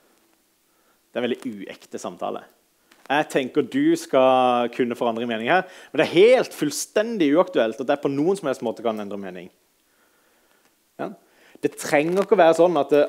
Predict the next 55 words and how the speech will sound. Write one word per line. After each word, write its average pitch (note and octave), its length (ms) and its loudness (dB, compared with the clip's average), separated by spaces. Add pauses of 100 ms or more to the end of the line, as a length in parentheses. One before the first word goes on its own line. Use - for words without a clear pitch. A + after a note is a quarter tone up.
akkurat D3 480 0
nå D#3+ 160 4
i C3+ 80 2
den, C3+ 180 0
hver D3+ 300 4
eneste C3 320 -4
samtale C3 440 0
så C3+ 100 2
er B2+ 160 6
jeg B2 240 0
klar D3 340 2
til A2+ 120 -4
å - 100 -18
gi A#2+ 100 -10 (160)
opp B2+ 240 -8
Jesus. C#3 540 -4 (340)
Ja? D3 140 -8 (1500)
Det C#3+ 320 -2
trenger D3+ 200 0
ikke F#3+ 60 4
å F#3 40 8
være G3 160 6
der, C3 180 -4
men, F3 160 -2
men F#3+ 120 -2
du A3 40 -6
må B3 80 -2
i A#3 60 2
hvert A#3 140 -4
fall A#3 220 6 (340)
kunne G3 360 -2 (640)
ha F#3 180 2
en D#3 120 -2
åpen D3 440 2
mulighet D#3+ 320 2
for C3+ 140 2
at C#3+ 180 -2
noe C3+ 240 -2
av C3 80 2
det C3 80 4
vi - 80 -4
snakker B2+ 320 -6
om, C#3 60 -2
det, D3+ 80 4 (180)
det - 80 -6
kan F3+ 80 -6
faktisk - 320 -8
ha B2 160 6
noe A#2 160 -6
å - 60 -10
si D#3+ 260 -6
for A2+ 160 -4
hva G#2+ 160 0
jeg A#3 240 -2
tenker. - 320 -14